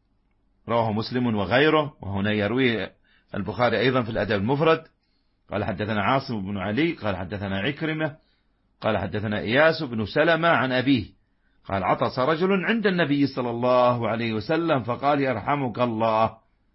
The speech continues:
ثم عطس أخرى، فقال النبي صلى الله عليه وسلم: 'هذا مسكوم'".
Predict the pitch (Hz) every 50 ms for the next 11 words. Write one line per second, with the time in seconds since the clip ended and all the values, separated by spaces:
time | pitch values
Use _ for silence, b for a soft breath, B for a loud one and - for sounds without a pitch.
0 | _ _ _ _ _ _ - 131 123 123 120 107 127 147 147 127 107 - 123 104
1 | 110 95 - 113 113 117 117 113 113 113 113 - - - - - - 135 143 135
2 | 117 110 107 104 101 92 107 107 95 107 98 - - - - - 147 160 175 185
3 | 170 156 143 135 123 117 110 107 95 - - - 82 -